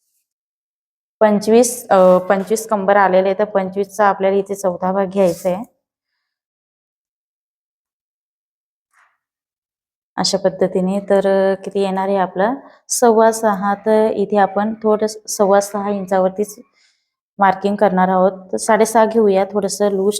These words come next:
ठेवूया, जास्त पण फिटिंग नको आहे. आणि मुंडा आहे तो सव्वा सात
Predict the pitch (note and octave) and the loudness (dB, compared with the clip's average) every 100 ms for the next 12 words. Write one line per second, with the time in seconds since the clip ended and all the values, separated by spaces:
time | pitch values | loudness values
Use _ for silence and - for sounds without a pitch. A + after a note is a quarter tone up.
0 | A3+ F#3+ F#3 A3+ - _ _ _ _ - | -2 0 0 -4 -8 _ _ _ _ 0
1 | F#3+ F#3+ G#3+ A3+ A#3 A#3 A3+ G#3+ G#3+ G#3 | 0 2 0 2 2 0 0 0 -4 -2
2 | G3+ G3+ - G3 G3 G3+ G3 F#3+ G#3 G#3+ | -2 -2 -2 -2 -2 -4 -4 0 2 4
3 | G#3 G#3 A#3 C#4 _ _ _ _ _ _ | 2 0 -2 -2 _ _ _ _ _ _
4 | _ - - - G#3 G3+ A3 C4+ - - | _ -10 -4 2 2 4 4 2 -6 -20
5 | _ - - A3+ | _ -14 -2 0